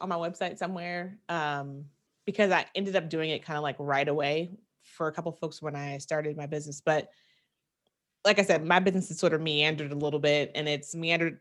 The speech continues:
m-, away from coaching, and I got to do it.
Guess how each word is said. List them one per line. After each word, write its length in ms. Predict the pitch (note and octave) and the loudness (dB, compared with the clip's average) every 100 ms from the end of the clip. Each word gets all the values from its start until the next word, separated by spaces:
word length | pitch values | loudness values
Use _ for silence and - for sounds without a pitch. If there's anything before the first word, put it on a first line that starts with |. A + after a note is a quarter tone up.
| D#3+ | -2
m-, 220 | F#3+ G3+ - _ _ - | 0 0 -4 _ _ 4
away 360 | C4+ A#3 A#3 B3+ | 6 8 8 6
from 240 | B3 A#3 | 2 0
coaching, 580 | A#3+ A3 A#3 A3 G#3+ G#3 - | 0 0 2 2 0 -4 -2
and 540 | F3+ E3+ E3 D#3+ E3 - _ _ _ _ _ _ _ _ _ _ _ - | 0 2 0 -4 -10 -16 _ _ _ _ _ _ _ _ _ _ _ 2
I 40 | |
got 200 | G#3+ A3+ | 2 2
to 60 | F#3+ | 0
do 220 | F3 F#3+ | 2 4
it. 260 | G#3 - | 4 0